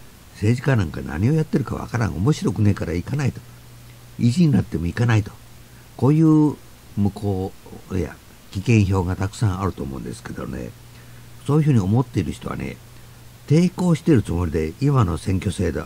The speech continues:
あるいは政治に抵抗をしているつもりで、棄権をしている人が相当いると思うんですが、これは実際にはね、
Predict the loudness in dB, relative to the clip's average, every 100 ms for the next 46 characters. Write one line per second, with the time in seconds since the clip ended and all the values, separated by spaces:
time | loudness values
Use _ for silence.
0 | 0 2 2 2 2 2 4 4 2 -2
1 | -18 -20 -2 2 4 2 2 2 4 4
2 | 2 0 2 2 0 0 0 2 0 0
3 | -6 -20 -20 -20 -20 -20 -20 -20 -20 -20
4 | -16 -10 0 2 4 0 0 -2 -2 -6
5 | -8 -8 -6 -4 -2 -2 0 0 -2 -6
6 | -6 -8 -10 -14 -16 -18 -20 -20 -20 -12
7 | -2 2 2 2 -2 -2 -10 -4 0 0
8 | 0 -6